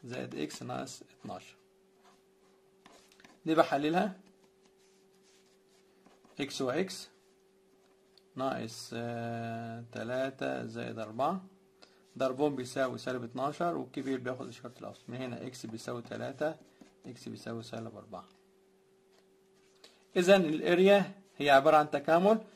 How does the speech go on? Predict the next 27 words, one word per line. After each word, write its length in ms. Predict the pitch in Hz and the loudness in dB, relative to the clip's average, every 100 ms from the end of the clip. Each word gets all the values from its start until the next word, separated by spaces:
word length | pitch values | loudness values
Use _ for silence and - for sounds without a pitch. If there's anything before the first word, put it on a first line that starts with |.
| - _ _ | -20 _ _
عند 240 | 139 175 170 | 4 6 8
رقمين 600 | 156 147 147 175 214 135 | 6 4 2 4 4 0
بحط 280 | 131 139 147 | -2 -2 2
الرقم 320 | 147 147 131 | 0 0 -6
الصغير 300 | 120 127 147 | -6 0 0
تحت 360 | - 202 - - - _ - | 4 2 2 -10 -20 _ -10
والرقم 460 | 127 139 147 143 | -2 0 0 -4
الكبير 460 | 127 127 120 131 147 | -4 -8 -6 -4 -4
فوق. 320 | 147 127 104 - _ _ _ _ _ _ _ _ _ _ _ _ _ _ _ _ _ - | -4 -10 -10 -14 _ _ _ _ _ _ _ _ _ _ _ _ _ _ _ _ _ 4
بقول 180 | 170 | 4
بقى 340 | 165 170 175 147 | 10 10 10 2
من 180 | 135 147 | -4 0
الرسمة 360 | 151 180 185 165 | 6 6 4 2
هنا، 340 | 175 196 226 - - _ _ _ _ _ _ _ - | 4 6 4 -2 -20 _ _ _ _ _ _ _ 4
أنا 140 | 165 | 8
عندي 220 | 160 175 | 10 8
الخط 240 | 151 170 170 | 4 2 2
المستقيم 760 | 156 - 139 170 175 208 185 - _ _ _ _ _ - | -2 -4 -6 2 4 4 -2 -10 _ _ _ _ _ -12
في 60 | 135 | -8
الأريا 320 | - 147 147 | 0 2 2
اهيت، 220 | 156 190 | 2 0
الخط 240 | 190 156 156 | -2 -6 -6
المستقيم 320 | 139 156 151 | -6 -6 2
هو 100 | 151 | 4
اللي 180 | 147 139 | 2 2
فوق 420 | 165 185 - 147 | 6 6 6 -2
وال-، 240 | 135 143 | -6 -6